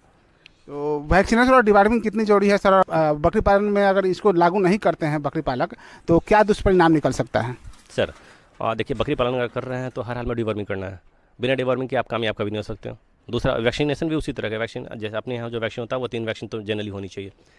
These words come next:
Speaker 2: पीपीआर, एफ़एमडी, ईटी प्लस टीटी। अब तो एफ़एमडी में भी दो वैक्सीन साथ में अटैच आ गया है, एचएस और बीक्यू साथ में आ गया। इनमें जाके हमारे पास पाँच, छः वैक्सीन लग जाते हैं, सर।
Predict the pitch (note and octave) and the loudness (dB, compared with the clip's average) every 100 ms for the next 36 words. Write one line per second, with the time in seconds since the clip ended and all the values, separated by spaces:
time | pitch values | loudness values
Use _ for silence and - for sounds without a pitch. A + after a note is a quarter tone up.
0 | _ B2 A#2 A#2+ - A#2+ A2+ A#2+ A#2+ G#2+ | _ -12 -10 -12 -10 -10 -8 -10 -12 -12
1 | A#2 G#2 G#2+ G#2 G2+ _ _ _ - - | -10 -10 -12 -16 -20 _ _ _ -16 -8
2 | A#2+ C3 C3 C3 C3 B2 B2 C3+ - A#2+ | -8 -6 -8 -8 -6 -6 -6 -6 -6 -6
3 | B2+ A#2+ - A2+ A#2+ A#2+ A2+ A#2+ A#2+ G#2+ | -6 -12 -12 -6 -6 -4 -8 -8 -10 -10
4 | B2+ A#2 A2 A2+ - A#2 A#2+ A2+ A2 A2+ | -8 -8 -8 -10 -10 -8 -6 -8 -6 -10
5 | _ A2 A2+ A2+ - A2+ A2 A2 G2+ A2+ | _ -8 -4 -4 -4 -8 -6 -8 -8 -10
6 | A2 - C3 A#2 - G#2+ G2 F#2 G2 F#2 | -8 -4 -2 -2 -4 -8 -8 -10 -12 -14